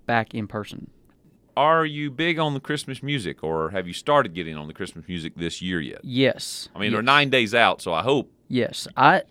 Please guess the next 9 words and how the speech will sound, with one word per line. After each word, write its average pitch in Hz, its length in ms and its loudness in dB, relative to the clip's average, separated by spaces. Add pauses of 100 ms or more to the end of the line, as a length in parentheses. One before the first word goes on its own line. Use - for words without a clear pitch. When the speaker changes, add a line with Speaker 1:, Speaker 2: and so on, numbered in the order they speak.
Speaker 1:
I 190 240 8
get 208 260 4
really 165 440 4
into 151 140 0
Christmas 151 440 -2
music 143 500 0 (640)
right 135 240 6
after 131 180 0
Thanksgiving. - 580 -10